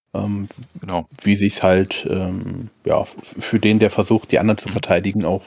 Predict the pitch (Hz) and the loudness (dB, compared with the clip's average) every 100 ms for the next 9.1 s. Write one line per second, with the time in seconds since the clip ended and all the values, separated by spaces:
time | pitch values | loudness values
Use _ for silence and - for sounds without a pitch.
0 | - - 92 98 - _ 120 - - - | -12 -8 -8 -8 -12 _ -18 -18 -4 0
1 | 143 156 143 101 104 - - - - 110 | 2 2 0 0 0 -2 -12 -16 -6 -4
2 | - 143 143 123 - - - 135 - 98 | 2 2 4 0 0 -10 0 0 0 -6
3 | 110 90 101 110 95 - 85 123 117 65 | -2 2 2 2 0 0 2 4 4 2
4 | - 113 98 90 98 - 85 101 - 87 | 0 0 2 2 0 2 4 4 2 -2
5 | 95 92 - - _ _ _ _ - 113 | -4 -8 -16 -20 _ _ _ _ -2 0
6 | 113 - 143 - 220 254 123 - - - | 0 0 -2 0 2 4 4 0 -4 -6
7 | _ _ _ _ _ _ 110 101 185 _ | _ _ _ _ _ _ -6 -4 -4 _
8 | _ - 127 123 117 135 - 101 92 92 | _ -14 -6 2 4 4 2 2 2 -2